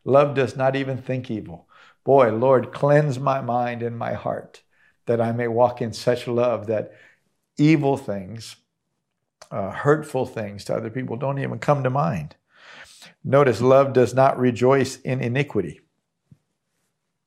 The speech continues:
Love doesn't do that. Somebody goes to sin,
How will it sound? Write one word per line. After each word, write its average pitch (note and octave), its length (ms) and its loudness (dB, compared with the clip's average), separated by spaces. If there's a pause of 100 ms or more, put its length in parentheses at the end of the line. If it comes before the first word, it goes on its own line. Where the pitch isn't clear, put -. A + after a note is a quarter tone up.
(300)
Love A#2+ 240 0
doesn't A#2+ 320 -2
do C3 140 -6
that. A2+ 220 -2
Somebody B2 340 2
goes A#2+ 260 -2
to G#2 100 -10
sin, C3+ 360 -6